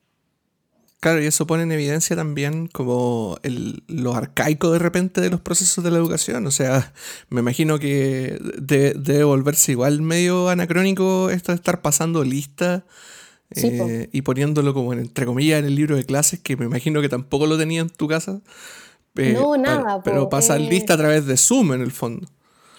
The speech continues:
Speaker 2: Claro, o sea, yo lo que hago es que mis ayudantes anotan las personas que están en la sala,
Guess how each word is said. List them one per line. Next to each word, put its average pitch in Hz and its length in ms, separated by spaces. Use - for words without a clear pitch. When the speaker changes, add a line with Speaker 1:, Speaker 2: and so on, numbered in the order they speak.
Speaker 2:
Claro, 320 240
o 277 40
sea, 285 180
yo 269 180
lo 285 140
que 285 80
hago 302 200
es 311 100
que 285 120
mis 269 160
ayudantes 262 1200
anotan 247 420
las 262 120
personas 254 360
que - 120
están 247 300
en 233 240
la 214 100
sala, - 340